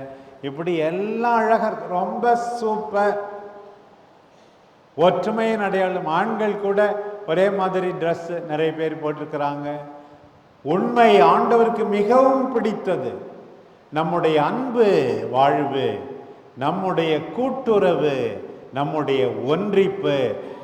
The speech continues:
மற்ற மக்கள் முன்னிலையில நாம் இப்படி இருப்பது மிக மிகச் சிறந்தது. ஆண்டவர் சொன்னார், யூதாஸ் போன பிறகு, "நான் தந்தையை மகிமைப்படுத்துகிறேன், தந்தை என்னை மகிமைப்படுத்துகிறார்னு" சொல்லிட்டு ஆண்டவர் மூணாவது சொன்னார்,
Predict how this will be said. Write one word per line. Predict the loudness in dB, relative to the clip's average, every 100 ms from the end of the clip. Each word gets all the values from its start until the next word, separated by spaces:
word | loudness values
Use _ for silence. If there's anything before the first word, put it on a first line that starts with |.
| -6
மற்ற | -6 -4 -4
மக்கள் | -4 -2 0 0
முன்னிலையில | -2 -2 4 4 6 4 2
நாம் | 0 -2
இப்படி | -4 -4 -4 -4
இருப்பது | -4 -4 -2 4 4 2 -8 -6
மிக | -4 0 2
மிகச் | 0 0 0 0
சிறந்தது. | -2 0 0 -2 -4 -4 -2 -2 -2 -6 -10 -16 -20 -20 -20 _ _ _ _ _ _ _
ஆண்டவர் | 0 2 4 2 2
சொன்னார், | -2 0 2 0 -2 -10 -10
யூதாஸ் | -6 0 2 2 0
போன | -4 -2 -4
பிறகு, | -4 -4 -2 -4 -4 -8 -14 -18 -20 -20 -20 _ _ _ -6
"நான் | 2 4 4 0
தந்தையை | 0 0 2 4
மகிமைப்படுத்துகிறேன், | 4 2 0 -2 -4 -6 -4 -4 -2 -2 -4
தந்தை | -2 -2 0 0
என்னை | 0 -2
மகிமைப்படுத்துகிறார்னு" | -4 -6 -6 -6 -6 -8 -6 -4 -4 -4
சொல்லிட்டு | -8 -8 -6 -4
ஆண்டவர் | -4 -2 -2 -2 -4
மூணாவது | -6 -6
சொன்னார், | -8 -12 -14 -16